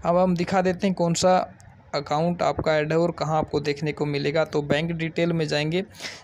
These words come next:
bank detail में जाने के बाद आपका bank account देखने को मिल जाता है। इसी bank स-,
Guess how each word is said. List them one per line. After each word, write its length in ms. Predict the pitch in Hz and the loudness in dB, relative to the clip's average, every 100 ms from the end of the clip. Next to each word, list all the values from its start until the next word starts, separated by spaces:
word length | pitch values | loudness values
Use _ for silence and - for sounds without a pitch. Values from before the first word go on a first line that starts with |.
| - | -4
bank 300 | 165 180 202 | 2 2 2
detail 400 | 196 190 190 202 | 2 2 2 4
में 180 | 202 185 | 4 4
जाने 260 | 170 170 | 4 2
के 120 | 185 180 | 2 2
बाद 260 | 165 175 | 4 4
आपका 360 | 175 170 - 180 | 4 2 2 0
bank 400 | 156 151 175 175 | 2 0 0 0
account 360 | 156 160 175 | -2 0 0
देखने 360 | 175 156 165 156 | 0 0 0 -2
को 100 | 156 | 0
मिल 220 | 151 143 | 0 0
जाता 240 | 147 143 160 | 0 0 0
है। 180 | 180 | 2
इसी 200 | 170 185 | 2 2
bank 300 | 185 160 170 | 2 2 0
स-, 260 | - - - | 0 -4 -6